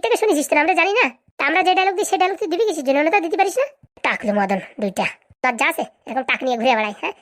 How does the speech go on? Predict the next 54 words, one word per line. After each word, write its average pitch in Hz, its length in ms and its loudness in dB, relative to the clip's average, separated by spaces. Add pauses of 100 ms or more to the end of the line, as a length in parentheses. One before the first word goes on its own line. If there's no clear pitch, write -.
মেয়ে 262 140 0
ছেলে 294 160 0
মানুষের 285 200 0
মাথায় 320 180 4
যে 359 100 -2
চুল 277 160 2
না 285 100 4
থাকে, 311 160 0 (220)
ছি, 359 80 -4 (140)
ছি, 302 120 -2
ছি, 285 140 -6
ছি, 339 80 -2 (200)
ছি, 320 80 2 (100)
ছি, 269 120 -8
ছি, 269 140 -4
ছি। 247 80 -4 (420)
এরকম 294 200 4 (100)
চেদরা 339 320 4
লোকাল 381 240 0
করিস 392 180 0 (100)
না, 359 60 6 (300)
হ্যাঁ, 392 280 2 (120)
পাদুর 330 240 0
পাল্লায় 392 300 0
তো 440 120 0
পড়িস 392 200 2 (100)
নাই, 403 180 4 (380)
তোরে 330 260 -2
ওর 403 120 2
পুরো 392 120 -4 (100)
টাকলি 359 280 -2
বানাই 349 200 2
দেবে 349 160 4
রে, 330 140 0
তখন 339 240 -2
দেখিস 349 240 -2
কেন 349 100 -2 (100)
কেমন 311 260 0
লাগে। 262 220 0 (280)
ওইসা, 320 200 4
ওইসা 320 200 2
তো 311 80 2
জ্ঞান 294 160 2
দিতে 294 140 2
হবে 269 160 2
না। 240 60 -4 (400)
এখানে 403 300 -2
কালা 370 260 0 (140)
চেঁচামেচি 277 440 -2
করে, 247 220 -6
দেখি 330 200 -2
তুই 330 120 -4
ঘরের 285 260 0
ভিতর 311 180 -2